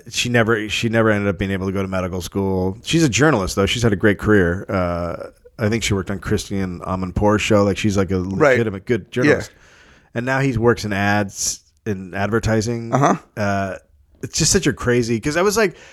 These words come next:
Speaker 1: 'cause when you get to this age, you start talking to people about, "Well, how did it fucking g-, how did it go for you?" Even the people who didn't, it didn't pan out showbiz wise,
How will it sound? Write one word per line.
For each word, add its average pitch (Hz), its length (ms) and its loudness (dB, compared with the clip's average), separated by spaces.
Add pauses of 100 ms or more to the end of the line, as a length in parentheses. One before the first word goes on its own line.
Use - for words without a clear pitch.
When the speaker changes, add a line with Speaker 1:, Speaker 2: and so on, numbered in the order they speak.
(160)
Speaker 1:
'cause 170 140 2
when 208 120 4
you 208 100 -2
get 269 160 2
to 349 60 0
this 330 180 0
age, 151 260 4
you 156 80 -4
start 143 240 -2
talking 143 300 0
to 135 80 -4
people 127 300 0
about, 107 320 2
"Well, 143 180 0
how 190 220 -2
did 269 160 0
it 220 160 -10
fucking 196 400 -6
g-, 143 260 -10
how 180 120 0
did 247 140 0
it 160 200 -4
go 143 500 -2 (420)
for - 220 0
you?" 104 440 0 (200)
Even 233 220 2
the 220 80 -4
people 180 260 4
who 143 60 2
didn't, 143 360 -2 (120)
it 143 180 -4
didn't 147 260 0
pan 147 280 2
out 147 280 2
showbiz 160 480 2
wise, 196 480 -2